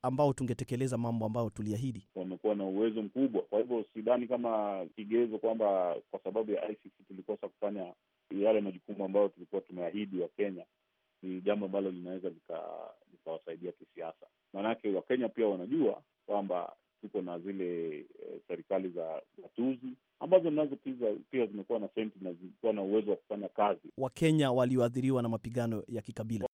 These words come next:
Speaker 2: Wakenya walioathirika walikuwa na imani kubwa sana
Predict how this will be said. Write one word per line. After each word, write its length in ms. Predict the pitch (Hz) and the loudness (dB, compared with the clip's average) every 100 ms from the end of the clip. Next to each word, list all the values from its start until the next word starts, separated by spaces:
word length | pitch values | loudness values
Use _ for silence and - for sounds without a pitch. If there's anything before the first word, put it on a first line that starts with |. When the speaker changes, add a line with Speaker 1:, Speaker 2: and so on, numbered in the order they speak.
| - | 2
Speaker 2:
Wakenya 680 | 107 - 123 123 117 107 - - | 2 8 8 8 6 4 0 -2
walioathirika 960 | 98 101 101 98 - 101 110 117 - | 2 4 4 2 -2 -2 0 -2 4
walikuwa 320 | 104 95 110 104 | 4 4 0 -2
na 100 | 98 | -2
imani 460 | 95 101 104 98 - | -4 -4 -2 -4 -8
kubwa 400 | - 110 101 92 - | -4 -4 0 -2 2
sana 340 | 101 95 87 | 0 0 -4